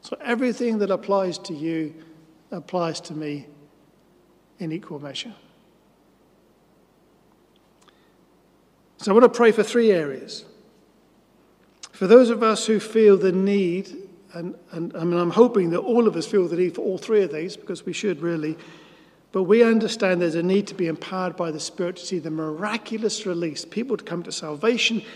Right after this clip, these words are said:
people be healed, and people to be delivered. There are demonized people in Norwich and in Norfolk as much as there were in the first century. There are no changes. There's no difference, really.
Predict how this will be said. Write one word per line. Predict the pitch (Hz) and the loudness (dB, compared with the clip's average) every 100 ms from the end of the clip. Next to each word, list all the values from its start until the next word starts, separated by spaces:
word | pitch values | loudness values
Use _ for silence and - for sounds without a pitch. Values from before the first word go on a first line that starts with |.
| - | -16
people | - 208 156 | -10 -8 -8
be | 165 | -10
healed, | 147 214 220 208 196 - - | -8 0 6 6 6 0 -12
and | 175 165 | -12 -10
people | - 185 170 | -6 -6 -8
to | 165 147 | -14 -10
be | 170 170 | -8 -8
delivered. | - 170 156 170 165 - - - - _ _ _ _ _ _ _ _ _ _ _ _ _ _ _ _ _ _ _ _ _ _ _ _ _ _ _ - 381 _ _ _ _ _ _ _ _ _ _ _ _ _ _ _ _ | -8 -10 -4 -4 -6 -12 -16 -20 -20 _ _ _ _ _ _ _ _ _ _ _ _ _ _ _ _ _ _ _ _ _ _ _ _ _ _ _ -20 -20 _ _ _ _ _ _ _ _ _ _ _ _ _ _ _ _
There | 180 | -8
are | 175 | -4
demonized | 156 247 226 214 208 - | 0 2 4 2 0 -2
people | 202 196 170 165 | -4 -2 -6 -6
in | 165 | -6
Norwich | 170 170 156 147 - - - _ _ _ - | -4 -4 -4 -6 -12 -18 -20 _ _ _ -6
and | 170 | -4
in | 165 | -2
Norfolk | 165 156 165 165 - - - _ | 0 -2 -4 -14 -14 -20 -20 _
as | 170 170 | -8 -6
much | 196 190 | -6 -6
as | |
there | 156 165 | -6 -4
were | 170 | -2
in | 160 | -4
the | 156 | -6
first | 165 156 - | -8 -8 -10
century. | 165 - - 185 - _ _ - | -12 -12 -14 -16 -20 _ _ -14
There | 170 | -10
are | 156 | -6
no | 208 | -6
changes. | 220 196 175 151 | -4 -6 -6 -10
There's | 165 156 | -10 -6
no | 214 | -6
difference, | 190 170 - 147 - | -4 -6 -10 -16 -16
really. | - 202 | -16 -18